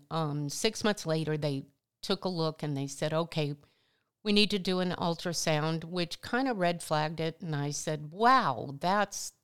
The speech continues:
not good." So I went back in and they said, "No, we think that we need to do a procedure that is gonna show you that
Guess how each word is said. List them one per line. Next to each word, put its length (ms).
not 340
good." 440
So 360
I 80
went 260
back 260
in 160
and 140
they 100
said, 320
"No, 400
we 180
think 280
that 180
we 140
need 340
to 540
do 480
a 140
procedure 1120
that 140
is 200
gonna 280
show 540
you 720
that 300